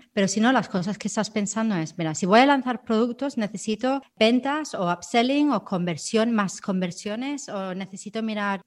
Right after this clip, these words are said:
prepedidos, ¿no? O sea, gente que a lo mejor, ah, iba a comprar y no iba a comprar y cómo los puedo convertir, o a lo mejor incluso estamos hablando de conciencia de marca. Entonces, ¿qué vamos a estar mirando? ¿Cómo vamos a saber que hemos llegado a esos objetivos?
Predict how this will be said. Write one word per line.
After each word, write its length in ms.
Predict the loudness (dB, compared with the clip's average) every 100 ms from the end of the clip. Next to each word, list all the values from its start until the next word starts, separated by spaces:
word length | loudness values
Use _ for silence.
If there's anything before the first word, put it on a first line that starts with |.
| _ 2
prepedidos, 720 | 2 4 4 4 2 -2 -4
¿no? 160 | -2
O 40 | 0
sea, 160 | -2 0
gente 320 | 0 -2 -2
que 100 | -2
a 20 |
lo 80 | -4
mejor, 180 | 0 2
ah, 400 | 4 6 6 6
iba 180 | 4 4
a 60 | 2
comprar 380 | 2 6 6
y 40 | 6
no 120 | 2
iba 140 | -2
a 60 | -6
comprar 380 | -10 -6 -4 -4
y 60 |
cómo 260 | -6 -6 -4
los 140 | -6
puedo 240 | -6 -6 -4
convertir, 840 | -6 -6 -6 -6 2 4 4 0 _ _ _ _ _ -4
o 160 | 2
a 80 | 2
lo 60 | 2
mejor 220 | -2 -2
incluso 400 | -2 -2 -4 -4
estamos 400 | -8 -4 -4 -2
hablando 260 | -2 0 0
de 100 | 0
conciencia 800 | -2 -2 -4 -2 0 -2 -6
de 120 | -6 0
marca. 520 | 2 2 -4 -8 -12 _ _ _ _ _ _ _
Entonces, 460 | -6 -4 -2 -4 -8
¿qué 220 | -4 0
vamos 320 | 0 0 -4
a 20 |
estar 240 | -4 -2 0
mirando? 500 | 2 2 2 0 -2
¿Cómo 240 | 0 2
vamos 260 | 4 2 2
a 60 | -2
saber 320 | 0 2 2
que 100 | 0
hemos 220 | 0 0
llegado 360 | 0 0 2 0
a 120 | 0
esos 260 | -4 -6
objetivos? 840 | -8 -6 -6 0 2 2 -2 -8 -20